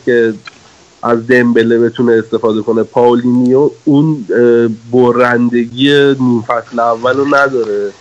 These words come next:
چلسی همون استراتژی رو بذاره و بارسا استراتژی جدیدتری نداشته باشه، یعنی باز دو منطقه به همین، اه،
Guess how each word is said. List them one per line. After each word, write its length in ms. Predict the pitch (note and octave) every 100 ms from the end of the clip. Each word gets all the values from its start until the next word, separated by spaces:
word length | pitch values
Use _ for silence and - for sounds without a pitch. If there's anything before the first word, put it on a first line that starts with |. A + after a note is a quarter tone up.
| - - - - -
چلسی 340 | B2 A#2+ -
همون 420 | D3 D#3+ E3+ D#3+
استراتژی 680 | C3 - C3 A#2+ C3 A#2+ B2
رو 80 | B2
بذاره 960 | A#2+ B2 B2 A#2 A#2+ A#2+ B2+ C3 C#3+ D3 - _ _ _ _ _ _ _ _
و 140 | B2+ C3+
بارسا 560 | C3+ B2+ A#2 - C#3+ C#3 _ _ _ _ _ B2+
استراتژی 600 | - B2+ A#2+ A#2 A#2 C#3+
جدیدتری 720 | B2+ A#2+ A#2+ A2+ - C3+ C#3+
نداشته 520 | A#2 A2+ G#2+ - A2+
باشه، 500 | A2 G2+ A#2+ A#2+ A#2+ A#2 - - -
یعنی 140 | A2
باز 300 | A#2 B2+ A#2+
دو 140 | A#2 A2+
منطقه 360 | A2+ A2 A#2
به 140 | B2 A#2
همین، 460 | B2 B2 B2+ B2+
اه، 60 | A2